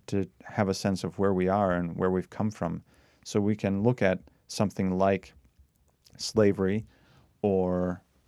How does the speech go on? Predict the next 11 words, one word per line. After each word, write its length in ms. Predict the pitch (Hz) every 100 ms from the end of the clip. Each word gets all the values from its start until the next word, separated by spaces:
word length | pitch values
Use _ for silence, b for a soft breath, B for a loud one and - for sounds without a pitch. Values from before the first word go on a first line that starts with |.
| -
uh, 320 | 87 85 87 - -
all 140 | 98
the 100 | 98
issues 300 | 107 - 95
that, 100 | 92 - _ _ -
that 160 | 101 107
we're 80 |
dealing 260 | 98 104 104
with 160 | 98 101
now, 480 | 101 95 95 92 -
um, 380 | 92 90 92